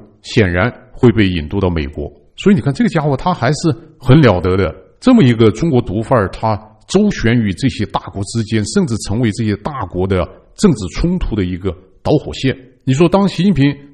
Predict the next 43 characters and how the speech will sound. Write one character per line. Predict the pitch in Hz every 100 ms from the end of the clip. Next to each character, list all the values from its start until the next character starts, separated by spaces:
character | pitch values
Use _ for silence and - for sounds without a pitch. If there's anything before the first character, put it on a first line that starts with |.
| _
面 | 190 175
对 | 160
川 | - 208
普 | 220 98
的 |
时 | 90 104
候， |
谈 | 101 107
芬 | 113 202
太 | 185
尼 | 143 117
的 | 165
问 | 135
题 | 104
的 |
时 | 85 90
候， | 82 - _ -
你 | 123 117
再 | 220 175 - -
百 | - 87
般 | 156 170
否 | - 92
认， | 101 139 - -
人 | 107 117
家 | 127
把 | 98
王 | 90 92 160
哥 | 147
拎 | 135 131
出 | - 110
来， | 82 - _ _
川 | - 147
普 | 123
把 | 95
王 | 92 123
哥 | 165
拎 | 135 127
出 | - 107
来， | 82 - -
习 | 151
近 | 165
平 |
你 | 143